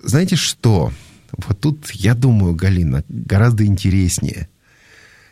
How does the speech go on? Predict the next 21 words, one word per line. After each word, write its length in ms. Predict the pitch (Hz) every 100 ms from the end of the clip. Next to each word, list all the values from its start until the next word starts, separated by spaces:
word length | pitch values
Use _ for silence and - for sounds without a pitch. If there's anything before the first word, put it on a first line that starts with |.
| _ -
Сатана 540 | 117 - 113 113 151 196
знал, 500 | 110 120 160 160 - - _ _ _ -
<laughs> 280 | - - 95 78 65 64 - _ - - - _ _ -
не 240 | 165 101
столько 280 | 101 139 113
Писание, 720 | - 98 - 98 69 - - - - _ _ _ _ _ -
сколько 380 | - 90 90
Бога. 480 | 87 78 78 110 87 - _ _ _ _ _ _ _ _
А, 300 | - - -
помните, 420 | - 143 214 226 90
мы 180 | 80
с 100 | 87
вами 180 | 107 127
в 80 | 76
начале 500 | 76 80 151 180 175
наших 320 | 90 80 73
бесед 440 | 73 78 - - -
говорили 360 | - 71 160 165
о 100 | 76
том, 220 | 127 143
что 320 | - - 101